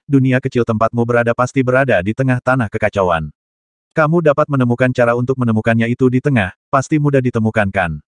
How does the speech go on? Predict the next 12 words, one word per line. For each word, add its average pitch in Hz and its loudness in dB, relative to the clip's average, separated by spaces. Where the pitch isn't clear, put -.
Lokasi 151 0
paling 139 2
sentral, 131 0
mudah 156 2
diucapkan, 120 0
tapi 156 0
nyatanya 131 0
tidak 113 0
ada 110 0
artinya 139 0
sama 113 0
sekali. 87 -2